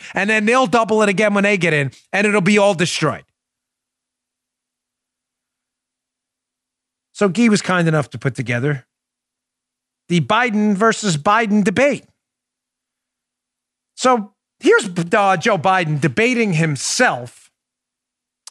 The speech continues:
By the way, note to YouTube and Twitter, because they are censoring communist, fascist lunatics.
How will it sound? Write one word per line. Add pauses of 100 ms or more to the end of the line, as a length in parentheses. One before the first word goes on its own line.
(100)
By
the
way, (200)
note
to
YouTube
and
Twitter, (400)
because
they
are
censoring
communist,
fascist
lunatics.